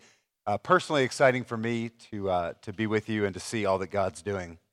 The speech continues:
So I, I wanna start this morning with, uh, a couple of questions. Uh, first, I want you to think for a second about who it is you would most like to have dinner with.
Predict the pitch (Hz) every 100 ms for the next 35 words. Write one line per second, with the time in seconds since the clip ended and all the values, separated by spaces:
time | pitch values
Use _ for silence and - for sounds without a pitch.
0 | _ _ _ _ _ _ _ _ _ _
1 | _ - 135 - - _ 143 170 - 170
2 | 170 139 135 147 135 131 123 123 120 -
3 | - _ _ _ - 104 107 - - 107
4 | - 135 113 - 90 78 - - - _
5 | _ _ _ _ _ _ _ _ _ -
6 | 95 - - 175 117 _ - - - _
7 | _ _ _ _ _ _ - 95 151 -
8 | 156 - 196 - 139 - 131 113 135 135
9 | 139 - - - 208 220 147 139 131 123
10 | 147 147 156 143 143 131 117 135 151 160
11 | - - - 131 127 123 - 120 117 98
12 | 120 110 101 82 - -